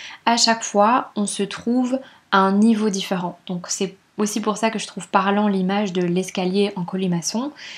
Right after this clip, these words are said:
parce que en fait, on peut visualiser, alors là, je le visualise vers le haut, mais on, aussi, on pourrait le visualiser d'une toute autre manière.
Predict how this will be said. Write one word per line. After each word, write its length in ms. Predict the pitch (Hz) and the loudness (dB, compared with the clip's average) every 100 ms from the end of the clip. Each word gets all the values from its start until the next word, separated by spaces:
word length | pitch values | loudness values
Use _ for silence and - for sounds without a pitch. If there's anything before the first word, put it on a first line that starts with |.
| - - | -18 -4
parce 240 | 214 - - | -2 0 0
que 280 | 226 240 - | 2 2 0
en 140 | 190 | -2
fait, 260 | 180 226 214 | 0 0 0
on 100 | 190 | -2
peut 120 | 208 | -2
visualiser, 600 | 190 185 185 180 190 208 | -2 -2 -2 -2 2 4
alors 220 | 180 175 | 4 2
là, 200 | 185 185 | 2 -2
je 100 | 185 | -2
le 60 | 180 | -2
visualise 520 | 175 175 185 185 180 | 0 0 0 0 0
vers 220 | 175 175 | 0 2
le 180 | 175 185 - | 0 0 2
haut, 260 | 240 254 | 4 4
mais 140 | 214 175 | 2 0
on, 140 | 175 | -2
aussi, 360 | 175 - 196 196 | -4 -6 -6 -6
on 100 | 185 | -6
pourrait 300 | 175 190 190 | -6 -6 -2
le 240 | 185 175 175 | 0 0 0
visualiser 580 | 175 180 185 180 185 | -2 -2 0 0 0
d'une 200 | 185 180 | 0 0
toute 240 | 175 208 220 | -2 -6 -8
autre 220 | 208 202 | -6 -4
manière. 440 | 180 175 185 262 | -2 0 0 -2